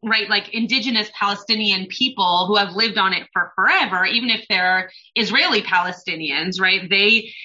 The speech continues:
they lived on that land before it was Israel. And so is it their land or is it the state's land?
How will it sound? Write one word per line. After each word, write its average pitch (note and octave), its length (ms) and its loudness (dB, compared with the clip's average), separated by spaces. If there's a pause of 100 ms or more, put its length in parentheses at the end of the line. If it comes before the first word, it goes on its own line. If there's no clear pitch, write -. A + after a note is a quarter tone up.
(160)
they A3+ 360 2
lived A3 360 2
on G3+ 180 2
that F#3+ 200 2
land G#3 260 0
before G3 380 -2
it E3 100 -2
was E3+ 240 -4
Israel. G3 560 4
And G3+ 240 0
so G3 380 2
is G#3+ 180 0
it F#3+ 220 -4
their A#3+ 300 2
land D#4+ 520 2
or G#3 140 2
is G3 140 0
it F#3+ 100 -12
the - 80 -16
state's C4+ 560 -2
land? C4 560 2